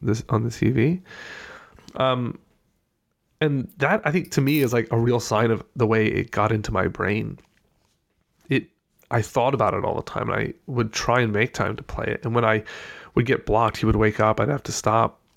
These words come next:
I would just think, like, "When is, when is my next chance to, like, play this? Is it gonna be tomorrow? Maybe I'll get a nap out of him today and I can play it."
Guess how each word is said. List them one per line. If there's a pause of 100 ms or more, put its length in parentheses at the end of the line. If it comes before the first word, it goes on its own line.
(260)
I
would
just
think,
like,
"When
is,
when
is
my
next
chance
to,
like, (100)
play
this?
Is
it
gonna
be
tomorrow?
Maybe
I'll
get
a
nap
out
of
him
today
and
I
can
play
it."